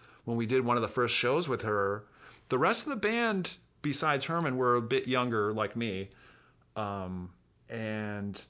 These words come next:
um, the first show, like, we're playing in an arena opening for a big band, you know, and there's, like, fifteen thousand peop-, screaming, you know, like, <laughs> young, like, college kids. And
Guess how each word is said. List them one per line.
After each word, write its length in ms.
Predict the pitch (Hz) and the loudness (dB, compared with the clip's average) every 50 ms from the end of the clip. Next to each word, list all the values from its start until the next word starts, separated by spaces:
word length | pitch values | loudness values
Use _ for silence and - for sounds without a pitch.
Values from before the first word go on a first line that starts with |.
| _ _ _ _ _ _ _ _ _ _ _ _ _ _ _ - | _ _ _ _ _ _ _ _ _ _ _ _ _ _ _ -12
um, 320 | 117 107 104 107 104 101 | -8 -8 -6 -6 -6 -6
the 80 | 95 117 | -6 -8
first 320 | - - - 147 139 - | -6 -4 -4 -2 0 2
show, 260 | - - 160 151 143 131 | 2 2 2 0 0 0
like, 380 | 117 113 104 98 - - - - - - - - - - | -2 -2 -4 -6 -8 -12 -16 -18 -20 -20 -20 -20 -12 -6
we're 100 | - 127 | -4 -4
playing 340 | 120 120 - 147 147 143 139 | -4 -2 0 0 2 2 2
in 80 | 131 117 | 2 2
an 100 | 107 101 | 2 2
arena 580 | 101 104 110 117 139 151 139 107 87 90 87 - - - _ _ - | 2 2 2 2 0 0 0 -2 -2 -4 -8 -14 -20 -20 _ _ -2
opening 360 | 120 117 117 123 117 110 107 | -2 0 0 0 -2 -2 -2
for 200 | 101 - 117 104 | -4 -4 -4 -4
a 40 | 98 | -2
big 240 | 92 110 104 90 - | -2 -4 -4 -4 -4
band, 300 | 131 151 170 131 95 90 | -4 -2 -2 -2 -4 -4
you 100 | 90 95 | -6 -6
know, 120 | 107 123 | -6 -4
and 100 | 143 131 | -4 -4
there's, 160 | 104 101 - | -4 -4 -6
like, 260 | - 104 117 - - - _ - - - - - | -6 -8 -10 -12 -18 -20 _ -20 -20 -20 -20 -20
fifteen 500 | - - - 120 - - - 110 110 104 | -14 -10 -8 -8 -6 -6 -4 -4 -4 -2
thousand 380 | 107 107 98 101 104 113 101 - | -2 -2 0 0 -2 -4 -4 -4
peop-, 320 | - 120 127 131 - - | -4 -6 -6 -6 -4 -2
screaming, 880 | - - - - - 131 127 131 131 131 131 127 123 123 120 117 120 117 - | 0 0 0 0 -2 -2 0 2 2 2 2 0 0 0 0 -2 -2 -2 -2
you 160 | 135 127 120 | 0 0 2
know, 200 | 110 110 110 107 | 2 2 0 0
like, 240 | 110 113 104 104 101 - | 2 2 2 2 0 -2
<laughs> 40 | 120 127 | -4 -2
young, 460 | 123 127 127 120 117 117 113 113 113 - - - | 0 0 0 0 0 0 -2 -4 -6 -10 -8 -4
like, 180 | 123 110 101 - | -2 -2 -2 -2
college 420 | - 123 120 131 139 120 107 - - _ | -2 0 0 2 0 0 -2 -6 -12 _
kids. 400 | - - 98 95 98 104 - - - - - - - - - - - - - - - _ _ _ _ _ _ - | -6 -4 -4 -4 -4 -6 -8 -12 -14 -16 -20 -20 -20 -20 -20 -20 -20 -20 -20 -20 -20 _ _ _ _ _ _ -6
And 640 | 131 135 131 127 123 123 120 120 117 113 113 113 110 | -4 -2 -2 0 0 0 0 0 0 0 -2 -4 -6